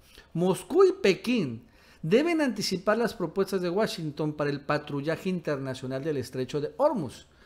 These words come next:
donde está Irán, para que no sean los bancos esta-, barcos estadounidenses los que controlan la libertad de navegación,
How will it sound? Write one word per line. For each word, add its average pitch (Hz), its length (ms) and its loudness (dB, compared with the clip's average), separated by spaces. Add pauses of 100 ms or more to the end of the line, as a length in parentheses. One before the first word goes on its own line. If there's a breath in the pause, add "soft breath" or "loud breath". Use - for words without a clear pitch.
(220 soft breath)
donde 120 180 -6
está 131 180 -4
Irán, 180 300 0 (360 loud breath)
para 208 240 6
que 202 100 6
no 254 280 6
sean 277 400 0
los 190 180 2
bancos 220 360 0
esta-, 190 260 -4
barcos 185 400 -2
estadounidenses 185 600 0
los 165 100 -4
que 147 120 -8
controlan 160 460 -4
la 147 80 -2
libertad 127 360 -2
de 151 180 0
navegación, 120 600 -2